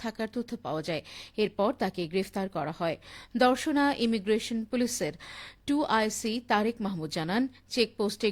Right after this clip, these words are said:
গমনেচ্ছু যাত্রীদের নিয়মিত তথ্য যাচাইয়ের সময় জুবায়ের ইসলামের বিরুদ্ধে রাজশাহীর তানোর থানায় দুটি নিয়মিত মামলার তথ্য ধরা পড়ে। পরে তাকে দর্শনা থানায় হস্তান্তর করা হয়। পুলিশের তথ্য অনুযায়ী গত বছরের সেপ্টেম্বরে তানোর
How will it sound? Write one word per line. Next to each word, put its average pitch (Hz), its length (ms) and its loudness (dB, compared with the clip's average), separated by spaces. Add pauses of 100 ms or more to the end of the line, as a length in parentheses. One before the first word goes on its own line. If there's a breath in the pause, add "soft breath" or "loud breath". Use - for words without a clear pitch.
গমনেচ্ছু 208 420 -2 (140)
যাত্রীদের 202 520 0
নিয়মিত 262 300 0 (140)
তথ্য 233 220 -4 (160)
যাচাইয়ের 165 440 -2
সময় 208 280 -2 (420 loud breath)
জুবায়ের 269 360 4
ইসলামের 240 420 0
বিরুদ্ধে 196 340 -2
রাজশাহীর 190 500 0
তানোর 170 360 -2
থানায় 202 340 -2
দুটি 175 260 -6
নিয়মিত 190 340 -4 (140)
মামলার 156 340 -4
তথ্য 175 180 -6 (180)
ধরা 156 240 -4
পড়ে। 165 180 -2 (560 loud breath)
পরে 233 200 6 (160)
তাকে 196 180 0 (120)
দর্শনা 233 340 0 (100)
থানায় 262 320 0
হস্তান্তর 170 520 -4
করা 165 200 -4
হয়। 170 140 0 (320 loud breath)
পুলিশের 285 460 0
তথ্য 294 160 -2 (160)
অনুযায়ী 190 320 0 (120)
গত 180 140 2 (140)
বছরের 185 420 -2
সেপ্টেম্বরে 220 540 -2 (200)
তানোর 208 300 -2